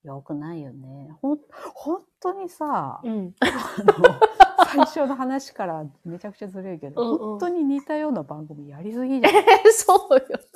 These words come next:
Speaker 1: 全然面白くないねんけど。
Speaker 2: いや、そうよな。
Speaker 1: いや、もうだからさい-、最近見てないけど。
Speaker 2: うん、見てない。
Speaker 1: なんか、ねえ、いや、制作費ないのはそうなんかもしれんけど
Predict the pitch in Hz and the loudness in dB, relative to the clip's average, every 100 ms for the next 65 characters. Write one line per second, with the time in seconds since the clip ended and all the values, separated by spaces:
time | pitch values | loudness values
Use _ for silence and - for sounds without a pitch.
0 | _ - 269 320 320 294 277 277 262 254 | _ -4 0 0 0 -4 -4 -6 -8 -10
1 | 240 202 165 - - - - 117 - - | -10 -12 -14 -16 -16 -18 -18 -20 -20 -20
2 | - - 185 - 302 285 170 170 175 185 | -20 -14 -14 -8 -6 -6 -8 -12 -12 -12
3 | 185 185 185 _ - 175 _ - 175 175 | -14 -18 -20 _ -12 -12 _ -12 -6 -4
4 | 175 156 196 190 - 208 202 190 214 214 | -4 -6 -6 -6 -6 -10 -6 -6 0 2
5 | 156 160 160 _ - 147 139 127 202 196 | 2 0 -4 _ -8 -6 -6 -8 -12 -16
6 | 190 185 185 - 208 - 202 202 190 214 | -16 -18 -20 -20 -20 -16 -14 -10 -10 -12
7 | _ _ _ _ _ _ _ _ _ _ | _ _ _ _ _ _ _ _ _ _
8 | _ _ 156 139 170 185 190 196 202 - | _ _ -18 -14 -10 -10 -8 -8 -10 -12
9 | - - - _ _ _ _ 180 165 160 | -12 -12 -14 _ _ _ _ -8 -4 -2
10 | 147 135 _ _ _ _ - 185 160 - | -4 -10 _ _ _ _ -12 -8 -8 -10
11 | _ _ - 226 220 254 277 269 190 170 | _ _ -10 -8 -6 -8 -8 -6 -6 -4
12 | 196 190 170 147 143 143 143 135 - 196 | -6 -6 -8 -8 -10 -14 -16 -18 -12 -10
13 | 165 139 131 135 139 139 147 135 - - | -10 -12 -16 -18 -16 -14 -14 -16 -18 -20